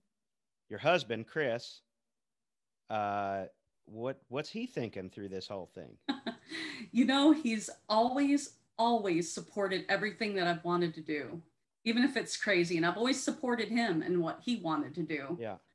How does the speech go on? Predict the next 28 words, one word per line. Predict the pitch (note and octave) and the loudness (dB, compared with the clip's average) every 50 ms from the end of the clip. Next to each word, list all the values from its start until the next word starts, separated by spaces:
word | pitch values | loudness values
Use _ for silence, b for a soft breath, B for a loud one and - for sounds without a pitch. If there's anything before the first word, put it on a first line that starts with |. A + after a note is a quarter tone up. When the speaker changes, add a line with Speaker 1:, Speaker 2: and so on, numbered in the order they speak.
| _ _ _ - | _ _ _ 0
Speaker 2:
And, | A3 A3+ A3+ G#3+ G#3 F#3 - | 4 4 4 4 2 2 2
um, | - G3+ F#3+ F#3 E3+ E3 E3 F3+ F#3 E3+ - _ _ _ _ _ _ _ _ _ _ _ _ _ _ _ _ _ _ _ _ _ _ _ _ _ - | 2 4 4 4 2 2 0 -2 -4 -6 -10 _ _ _ _ _ _ _ _ _ _ _ _ _ _ _ _ _ _ _ _ _ _ _ _ _ 2
and, | B3 A#3+ A#3+ - - | 4 4 4 4 4
you | A#3 D#4 E4 | 4 6 6
know, | E4+ D#4 D#4 - - - A3 | 8 6 6 4 0 0 4
we | B3+ E4+ F#4 | 6 6 6
were, | F#4 F4+ F4 - - A#3 | 6 4 4 2 2 2
we | C#4 F#4 | 0 0
were | A#4 | 2
hanging | - - E4+ D#4 C#4+ B3+ A3+ F#3+ | 2 4 6 6 6 6 6 6
in | F3 E3+ | 4 4
there, | E3 D#3+ E3 F#3+ A#3 C4 A#3+ - _ _ _ _ _ _ _ - | 4 4 4 4 2 0 -4 -6 _ _ _ _ _ _ _ 4
but | A3+ G#3 F#3+ F#3 - - - _ _ - | 6 6 6 4 2 -2 -10 _ _ -4
we | G#3+ B3 C#4+ | 0 0 2
weren't | D#4 G4+ G4 - F3+ | 2 2 2 2 2
making | F#3 E3 E3 F3 D#3+ D#3 | 2 2 4 4 4 6
that | D3+ D#3+ A3 - | 6 4 2 2
good | - G3+ E3+ D3+ | 0 0 0 0
of | D3 | 0
money. | C#3 C#3+ B2+ A#2 C3+ C#3 E3 G#3 F3+ - _ _ _ _ - | 0 -2 -2 -2 -2 -2 -2 -2 -4 -6 _ _ _ _ 0
You | A3 G#3+ | 2 4
Speaker 1:
Right. | G#3+ | 4
Speaker 2:
know | G#3 | 4
what | G3+ G3 | 4 4
I | F#3+ F#3+ | 4 4
mean? | F#3 F#3+ G3 G3+ G#3+ A#3+ A#3 - B B B B B B - | 4 2 2 2 2 2 2 0 B B B B B B 4
And | A#3 A#3 A3+ G#3 G3 F3+ E3 - - - | 6 8 8 8 6 4 2 -2 0 4
the, | G#3 F#3 F3 D#3+ D3+ D#3 D#3+ - - | 6 8 8 8 8 6 4 2 -2